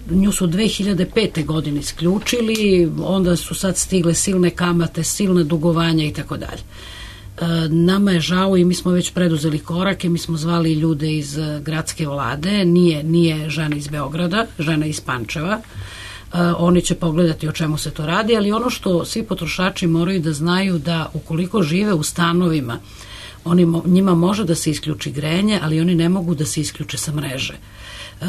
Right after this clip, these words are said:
oni plaćaju nekih dva dinara ili koliko to već iznosi po kvadratnom metru, znači to je nekih dvesta dinara mesečno što mora da se plati, a odluku o tome donosi,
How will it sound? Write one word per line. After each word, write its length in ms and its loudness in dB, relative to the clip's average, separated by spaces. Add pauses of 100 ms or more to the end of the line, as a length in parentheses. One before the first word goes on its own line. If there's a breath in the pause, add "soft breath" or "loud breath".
(120)
oni 240 4
plaćaju 600 4
nekih 400 2
dva 240 2
dinara 500 2
ili 320 -2 (180)
koliko 320 0
to 120 -4
već 180 -2
iznosi 320 -2
po 120 -4
kvadratnom 560 -2
metru, 320 0
znači 260 -2
to 120 -4
je 60 0
nekih 260 -2
dvesta 300 0
dinara 320 2
mesečno 560 -2 (440 loud breath)
što 240 2
mora 340 4
da 100 2
se 160 -2
plati, 640 0
a 320 2 (360 loud breath)
odluku 400 0
o 40 2
tome 300 0
donosi, 640 2